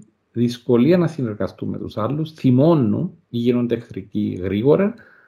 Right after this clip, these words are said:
απομονώνονται κοινωνικά, εμπλέκονται σε καυγάδες, δυσκολεύονται να δουν τα δικά τους προβλήματα και δυσκολεύονται να χαλαρώσουν. Ε, το είκοσι είναι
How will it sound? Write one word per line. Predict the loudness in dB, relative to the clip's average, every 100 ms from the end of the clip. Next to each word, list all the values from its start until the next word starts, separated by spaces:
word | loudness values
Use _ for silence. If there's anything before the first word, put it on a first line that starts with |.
| _
απομονώνονται | -6 -2 0 2 2 2 2 0 -4
κοινωνικά, | -6 -8 -8 -4 -2 0
εμπλέκονται | 0 2 2 0 -4 -8
σε | -12
καυγάδες, | -14 -6 0 0 0 -4 -6 _ _ _ _ _
δυσκολεύονται | -12 -8 0 2 4 2 0
να | 0 0
δουν | 0
τα | 0
δικά | -2 -2 -6
τους | -6
προβλήματα | -10 -8 -4 -2 -2 -2
και | -2 -2
δυσκολεύονται | -2 -6 -8 -6 -8 -8 -6
να | -6 -6 -8 -10
χαλαρώσουν. | -8 -4 -4 -6 -12 -20 _ _ _ _ _ _ _ _ _ _ _ _ -6
Ε, | 0 2 2 2 2 0
το | 4 6 6
είκοσι | 4 2 0 0 -2 -2 -2 -6
είναι | -4 -2 2 2 0